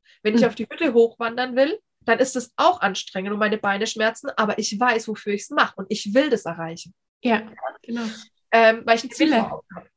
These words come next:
Speaker 1: Ja, genau. Also da, ich glaube, es geht nicht um den Mut, sondern es geht vielmehr um diese Entschlossenheit. Es geht darum, eine, eine veran-, eine ver-, eigenverantwortliche Entscheidung tatsächlich zu treffen.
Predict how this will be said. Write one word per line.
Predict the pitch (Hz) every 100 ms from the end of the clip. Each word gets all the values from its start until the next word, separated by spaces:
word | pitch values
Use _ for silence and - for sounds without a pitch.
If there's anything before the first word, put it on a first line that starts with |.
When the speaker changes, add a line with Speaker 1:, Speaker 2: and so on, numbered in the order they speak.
| _
Speaker 1:
Ja, | 247 262 -
genau. | 320 240 -
Also | 220 247
da, | - -
ich | 240 226
glaube, | 277 294 330
es | -
geht | 311
nicht | 302 277
um | 247
den | 226
Mut, | 214 294
sondern | - 240
es | 226 -
geht | 220
vielmehr | - 247 233 220
um | 202
diese | 208 190
Entschlossenheit. | 180 - 180 156 185 - _ _ -
Es | 196
geht | - 226
darum, | 226 233 233
eine, | 226 - - _ -
eine | - 208 208 - - -
veran-, | 226 - -
eine | - - - 202 214
ver-, | -
eigenverantwortliche | 226 269 285 214 233 240 240 233
Entscheidung | 220 - 247 240
tatsächlich | 208 - 170 -
zu | -
treffen. | - - - 214